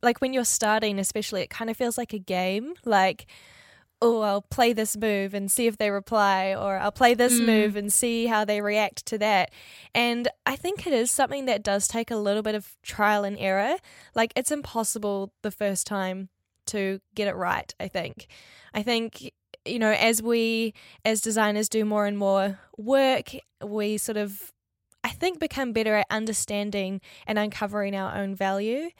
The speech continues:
Speaker 1: And that is just a journey, I think, that we have to go along. Like, we don't just wake up one morning and be like, "Yes,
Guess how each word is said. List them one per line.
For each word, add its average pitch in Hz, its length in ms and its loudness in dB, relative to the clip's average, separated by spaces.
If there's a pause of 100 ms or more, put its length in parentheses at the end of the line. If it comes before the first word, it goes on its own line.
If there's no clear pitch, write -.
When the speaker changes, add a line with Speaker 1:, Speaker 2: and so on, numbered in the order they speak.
(460)
Speaker 1:
And 208 500 0 (240)
that 233 220 2
is 285 160 -2
just - 280 -4 (120)
a 226 80 0
journey, 202 520 -2
I 196 120 -6
think, 190 180 -2
that 175 100 0
we 196 100 -2
have 190 160 -4
to 202 80 -6
go 185 220 0
along. 180 280 -2
Like, 190 180 -2
we 214 80 -2
don't 208 160 0
just 226 180 -2
wake 196 280 0
up 196 100 -2
one 190 180 -2
morning 190 320 0
and 185 140 -4
be 190 100 -2
like, 185 360 -4 (720)
"Yes, - 560 0